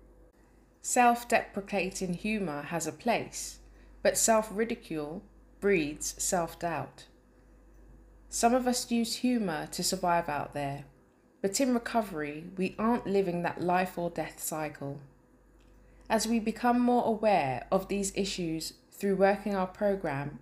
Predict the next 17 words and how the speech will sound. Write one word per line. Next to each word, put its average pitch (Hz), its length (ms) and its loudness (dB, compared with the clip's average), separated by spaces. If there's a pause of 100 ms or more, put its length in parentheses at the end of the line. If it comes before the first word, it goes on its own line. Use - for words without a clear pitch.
(100)
and 175 160 -2
receiving 190 500 -2
input 202 560 -4
from 170 220 -2
our 165 100 -6
sponsor 175 680 -4 (100)
and 170 240 -4
others 175 340 -2
we 170 140 -6
trust, - 600 -8 (720)
our 196 120 6
relationship 202 720 2
to - 100 -6
humour 185 340 -4
may 165 200 -4
shift. - 540 -12 (1080)
Ideally, 208 800 2